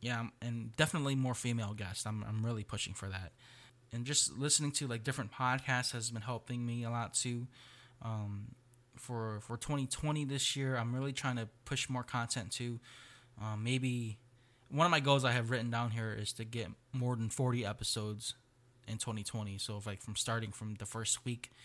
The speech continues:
of January till the end of twenty twenty, I wanna have at least forty episodes or more. Um, so I'm gonna really try to push out content as much as I can, and, um,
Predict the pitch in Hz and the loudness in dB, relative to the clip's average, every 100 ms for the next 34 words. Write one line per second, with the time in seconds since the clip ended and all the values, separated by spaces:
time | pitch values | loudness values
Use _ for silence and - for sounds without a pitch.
0 | - - 107 107 113 113 113 113 110 107 | -20 -12 -8 -2 0 0 0 0 -2 -2
1 | - 110 113 - 117 110 110 104 - - | -2 -2 -6 -4 -4 -2 -4 -6 -10 -18
2 | - - - - 123 117 117 110 - 110 | -20 -20 -14 -4 -2 -2 -2 -2 -4 -4
3 | 107 117 104 98 117 - - 120 117 95 | -2 -2 -2 -2 0 0 0 -2 -2 -4
4 | - - 113 107 104 104 107 98 98 - | -4 -2 -2 -4 -4 -2 -2 -2 -4 -8
5 | - - - - 107 104 98 101 - 104 | -18 -20 -18 -8 -6 -4 -6 -8 -8 -4
6 | 120 113 110 131 135 131 123 - 107 - | -2 -2 0 0 2 2 -2 -2 -4 -4
7 | 131 113 - - - 104 - 101 82 107 | -2 2 2 2 -4 -6 -6 -6 -6 -8
8 | 87 98 110 - 101 95 - 107 95 95 | -4 -4 -4 -4 -6 -8 -4 -4 -4 -8
9 | - - - - - - 104 104 101 98 | -14 -20 -20 -20 -16 -6 -4 -2 -2 -4